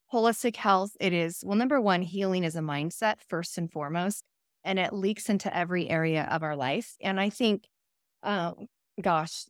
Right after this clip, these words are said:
just going into, like, why I didn't do conventional, you know, it, it really didn't work on, like, the whole package of healing that I so much believed in. It was just like, "Okay, we're gonna throw all these chemicals at you and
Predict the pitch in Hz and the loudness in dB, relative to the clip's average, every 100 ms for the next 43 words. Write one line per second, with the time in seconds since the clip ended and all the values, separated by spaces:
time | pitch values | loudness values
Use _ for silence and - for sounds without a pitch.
0 | - 190 190 - 220 233 208 - 185 165 | -12 -8 -2 2 6 6 4 2 2 2
1 | 156 170 190 185 160 160 185 226 - 170 | 2 0 2 4 4 2 0 0 -2 -4
2 | 165 - 175 170 165 - 170 151 151 165 | -6 -4 -2 0 -2 -2 -2 -2 -4 -8
3 | _ _ _ 202 196 175 170 226 214 - | _ _ _ 0 6 6 6 4 0 0
4 | - 220 220 - 208 233 277 269 226 190 | -2 -2 -2 -4 2 4 4 4 2 2
5 | 107 190 214 190 175 165 - - 165 190 | 0 -4 -2 0 0 -2 -6 -14 -2 0
6 | 175 - - 180 170 160 175 - _ - | 0 -6 -8 -2 0 0 -2 -8 _ -8
7 | 214 180 185 165 151 - 190 170 156 147 | -6 -4 -6 -6 -8 -6 -4 -2 -4 -4
8 | - 156 - 170 147 151 151 - _ _ | -4 -6 -4 -4 -2 -4 -10 -14 _ _
9 | 151 147 - 156 175 247 - 107 151 170 | -10 -10 -8 -2 0 -2 -2 -4 -4 -4
10 | 170 180 180 165 170 160 - - 175 175 | -4 -2 -4 -6 -6 -6 -6 -6 -4 -2
11 | 165 160 185 170 170 - _ - 208 254 | -4 -2 2 2 0 -10 _ 0 4 4
12 | 233 - 233 226 - 180 160 147 - 156 | 2 0 0 0 -2 -4 0 0 2 0
13 | 160 170 156 156 | 0 0 0 -2